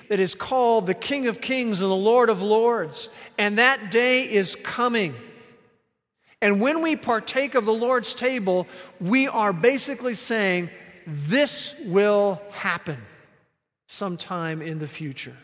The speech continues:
He will soon return." So men and women, when we come together on a memorial weekend, this is really what we're here to do,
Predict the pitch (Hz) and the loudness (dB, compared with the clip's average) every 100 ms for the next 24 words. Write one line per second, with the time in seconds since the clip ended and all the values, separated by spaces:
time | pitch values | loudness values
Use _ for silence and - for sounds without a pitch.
0 | _ - 196 156 139 - - 170 156 143 | _ -6 -6 -4 -8 -8 -6 -6 -6 -10
1 | 139 165 131 - 131 123 _ _ _ _ | -12 -12 -12 -12 -14 -16 _ _ _ _
2 | _ _ _ _ _ _ _ _ _ _ | _ _ _ _ _ _ _ _ _ _
3 | _ _ _ _ _ - 196 175 202 190 | _ _ _ _ _ -6 -4 -2 -2 -2
4 | 185 214 180 165 165 160 - 202 175 165 | -2 -2 -2 -4 -6 -6 -6 -6 -4 -2
5 | 190 175 165 160 156 156 160 190 180 151 | -2 -2 -4 -6 -6 -6 -4 -4 -4 -6
6 | 143 170 180 156 135 131 131 139 _ _ | -6 -8 -8 -10 -10 -12 -14 -20 _ _
7 | _ _ _ _ _ _ _ _ _ _ | _ _ _ _ _ _ _ _ _ _
8 | _ _ _ _ _ _ _ _ _ _ | _ _ _ _ _ _ _ _ _ _
9 | _ _ _ 165 202 - 170 147 185 165 | _ _ _ -2 -2 0 -4 -4 -4 -2
10 | 156 151 156 143 160 156 156 160 143 165 | -2 -4 -6 -4 -4 -6 -8 -14 -6 -6
11 | 139 123 | -4 -8